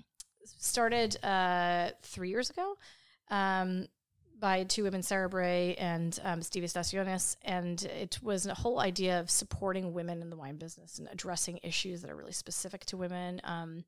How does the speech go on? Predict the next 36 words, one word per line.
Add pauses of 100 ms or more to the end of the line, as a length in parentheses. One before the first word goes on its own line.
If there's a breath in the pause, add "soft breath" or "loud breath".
(420 loud breath)
in
your
advancement
in
your
career
or
things
that
might
be, (640 soft breath)
um,
obstacles,
and
trying
to
understand,
you
know,
how
we
can
support
one
another, (100)
um, (120)
and
really
push
forward.
'Cause
as
you
know,
there's
not